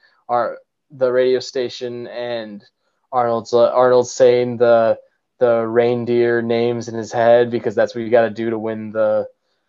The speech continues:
win the, uh, prize. He's like, "Dash,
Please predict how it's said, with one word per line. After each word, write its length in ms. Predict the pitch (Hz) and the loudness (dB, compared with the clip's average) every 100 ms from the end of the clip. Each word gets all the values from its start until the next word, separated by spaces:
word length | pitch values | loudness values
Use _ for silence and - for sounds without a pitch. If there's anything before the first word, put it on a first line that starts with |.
| _ _ _ _ | _ _ _ _
win 320 | 117 117 113 | -4 -2 -2
the, 400 | 110 113 110 110 101 _ _ 113 | 0 4 4 4 0 _ _ 0
uh, 320 | 113 110 110 | 2 4 2
prize. 720 | - 127 117 120 120 113 - | 0 2 4 4 2 -2 -12
He's 180 | - 101 | -20 -12
like, 160 | 107 101 _ _ _ _ _ _ _ _ _ | -10 -10 _ _ _ _ _ _ _ _ _
"Dash, 400 | 160 151 - | -4 -4 -8